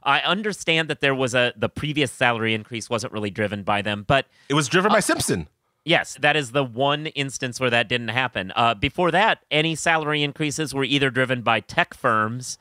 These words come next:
Speaker 1: or Cravath. And I just think that you, you've gotta give it to Cravath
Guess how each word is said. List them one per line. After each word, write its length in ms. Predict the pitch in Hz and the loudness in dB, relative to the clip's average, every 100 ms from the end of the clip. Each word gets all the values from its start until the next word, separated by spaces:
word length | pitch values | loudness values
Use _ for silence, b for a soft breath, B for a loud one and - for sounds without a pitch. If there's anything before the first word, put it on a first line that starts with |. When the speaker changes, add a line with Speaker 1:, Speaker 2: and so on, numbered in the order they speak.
| _ - | _ -4
Speaker 1:
or 160 | 139 | -2
Cravath. 460 | 143 170 196 180 69 _ - | -2 0 0 0 -4 _ -2
And 320 | 131 135 127 | 2 2 2
I 160 | 127 | 2
just 240 | 120 131 - | 2 -4 -6
think 160 | 147 | -6
that 140 | - 139 | -2 -2
you, 240 | 131 113 _ _ _ _ | -4 -10 _ _ _ _
you've 140 | 127 120 | -8 2
gotta 220 | 151 165 | 2 4
give 120 | 160 | 0
it 120 | 160 - | -2 -4
to 80 | |
Cravath 380 | - 139 143 147 | -4 0 2 0